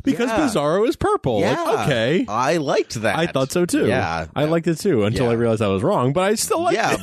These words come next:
Speaker 2: but I liked it anyway. It was cool.
Speaker 1: <laughs> It also,
Speaker 2: I
Speaker 1: someone was pointing out that it looked a lot like the wands,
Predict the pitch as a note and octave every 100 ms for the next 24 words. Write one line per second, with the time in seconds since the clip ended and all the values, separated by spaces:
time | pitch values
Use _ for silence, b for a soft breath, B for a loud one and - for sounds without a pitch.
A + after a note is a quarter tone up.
0 | - G#3+ A#3 - C#3 B2+ - G3 F3 C#3+
1 | G#2+ G2+ F2+ E2 A2+ A2 B2 - B2+ G2+
2 | - E3+ D3+ F#3 G3+ D#3 D3+ F3 D#3+ D3
3 | - C3 B2 A2+ A2 A#2+ A2+ C3 B2+ G#2+
4 | A2 B2 A#2+ - - C3+ C3+ F#3 D#3 G2
5 | G2+ A2 -